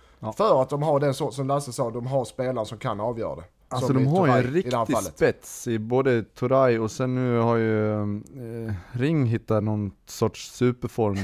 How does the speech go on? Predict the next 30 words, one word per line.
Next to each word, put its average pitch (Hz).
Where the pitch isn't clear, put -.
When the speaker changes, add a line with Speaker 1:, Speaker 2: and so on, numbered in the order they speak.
Speaker 1:
på, 107
Speaker 2:
<laughs> 101
Ja. -
Speaker 1:
på 120
senare 110
dagar. 101
Och, 107
Speaker 2:
Ja. 117
Speaker 1:
eh, 107
ja, 110
och 113
Astrid 127
också 143
för 98
den 104
delen. 92
Så 110
att 101
det -
finns 135
en 127
annan 123
spets, -
tycker 110
jag, 107
i -
Djurgården. 107
Och, 104
och 127
de, 143